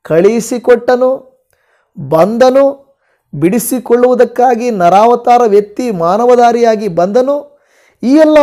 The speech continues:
ಪದಗಳನ್ನು ಬಿಟ್ಟು ನಾವು ಕ್ರಿಸ್ಮಸ್ ಎಂದರೆ ಜನನ, ಹುಟ್ಟು ಅಂತ ಮಾತ್ರ ಹೇಳ್ತೇವೆ. ಇವತ್ತು ಅರ್ಥ ಆಯ್ತಾ ನಿಮಗೆ? ದೇವಜನವೇ,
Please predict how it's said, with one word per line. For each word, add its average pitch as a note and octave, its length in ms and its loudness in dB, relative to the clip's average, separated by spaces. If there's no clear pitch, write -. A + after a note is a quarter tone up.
ಪದಗಳನ್ನು F#3+ 500 0
ಬಿಟ್ಟು D#3 280 -6
ನಾವು C#3 320 -6
ಕ್ರಿಸ್ಮಸ್ A3 680 -10
ಎಂದರೆ C3 640 -10
ಜನನ, D3 400 -8
ಹುಟ್ಟು G#3+ 400 -6
ಅಂತ D#3 180 -4
ಮಾತ್ರ C3 480 -12
ಹೇಳ್ತೇವೆ. - 540 -20
ಇವತ್ತು D3 300 -4
ಅರ್ಥ C3+ 200 -8
ಆಯ್ತಾ C#3 260 -8
ನಿಮಗೆ? C3 560 -14
ದೇವಜನವೇ, C#3 840 -6